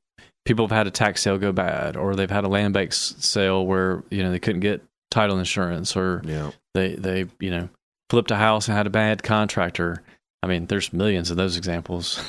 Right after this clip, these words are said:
Speaker 1: <laughs> You know,
Speaker 2: Hey,
Speaker 1: like
Speaker 2: I had a guy last week, I had, we had to pull eight of his listings off the market because he had, he bought 'em, every one of 'em at a tax sale.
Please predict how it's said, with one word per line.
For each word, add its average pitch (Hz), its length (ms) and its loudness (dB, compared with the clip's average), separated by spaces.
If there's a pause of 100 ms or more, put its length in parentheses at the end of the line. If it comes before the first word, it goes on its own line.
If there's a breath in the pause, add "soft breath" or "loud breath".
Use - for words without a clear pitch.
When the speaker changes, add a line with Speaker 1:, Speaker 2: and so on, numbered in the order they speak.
Speaker 1:
<laughs> - 120 -12
You 175 80 4
know, 160 140 4
Speaker 2:
Hey, 131 60 6
Speaker 1:
like 123 100 4
Speaker 2:
I 120 80 2
had 120 120 2
a 113 40 2
guy 113 260 4
last 107 280 0
week, 120 240 0
I 107 80 2
had, 104 160 0
we 104 100 2
had 107 100 2
to 101 60 -2
pull 104 300 0
eight 104 120 4
of 104 60 2
his 95 140 -2
listings 101 320 0
off 98 160 0
the 95 80 -4
market 101 500 -2
because 90 880 -2
he 92 200 -4
had, 90 400 -2
he 92 100 -2
bought 92 240 -2
'em, 82 160 -6
every 98 200 -2
one 101 140 -2
of 98 60 -2
'em 95 60 -2
at 87 40 -4
a 85 60 -4
tax 98 340 -4
sale. 76 320 -6